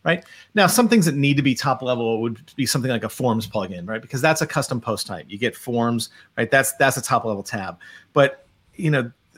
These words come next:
something like a caching plugin, to me, that belongs under settings, right? And, and, um, W P Rocket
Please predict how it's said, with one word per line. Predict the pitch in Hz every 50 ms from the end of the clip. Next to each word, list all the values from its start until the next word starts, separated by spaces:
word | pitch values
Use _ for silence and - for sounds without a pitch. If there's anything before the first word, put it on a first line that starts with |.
| _ -
something | - - - 190 185 220 202 170
like | 156 143 127 113 - _ _ _ _ _ -
a | 117
caching | - - - - 139 151 - - 202 180
plugin, | 175 - 190 196 185 208 208 220 233 233 226 - - - - -
to | - -
me, | 175 170 170
that | 135 147 156 151
belongs | - 170 151 147 143 139 131 113
under | 127 117 110
settings, | - - 135 117 110 95 76 64 - -
right? | 117 107 110 120 - - _ _ _ - - _ _ -
And, | 170 160 160 156 151 - - 170
and, | 165 160 151 156
um, | 151 143 135 131 127 127 123 117 _ _ - - - - _ _ _ -
W | 180 175 180 185
P | - - - 165
Rocket | 127 120 139 160 180 175 - 123 117 - -